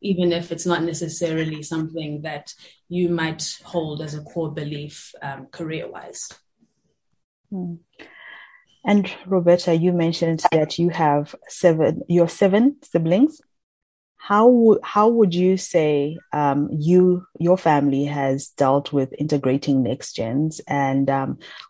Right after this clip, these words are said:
Speaker 2: what are some of the skills or tools you would advise other families that have, um,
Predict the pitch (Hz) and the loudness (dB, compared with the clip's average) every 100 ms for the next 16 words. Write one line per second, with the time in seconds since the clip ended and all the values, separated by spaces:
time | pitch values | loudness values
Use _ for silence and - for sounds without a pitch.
0 | _ 156 180 - 160 - 165 156 - - | _ 4 4 4 -2 0 0 0 -2 0
1 | 147 135 135 - _ 208 - - - 185 | 2 4 2 -2 _ -12 -8 -8 2 6
2 | 170 165 160 - 147 - - 175 151 143 | 6 6 2 -2 -4 -6 0 2 2 0
3 | - 151 147 143 139 135 147 139 143 151 | -2 0 2 4 2 0 -8 0 2 2
4 | 151 - 165 165 - 135 143 139 143 147 | 0 -4 0 0 0 -2 0 -2 -2 -6
5 | 143 139 135 - - 139 123 143 | -4 -4 -4 -6 -6 -4 -4 -8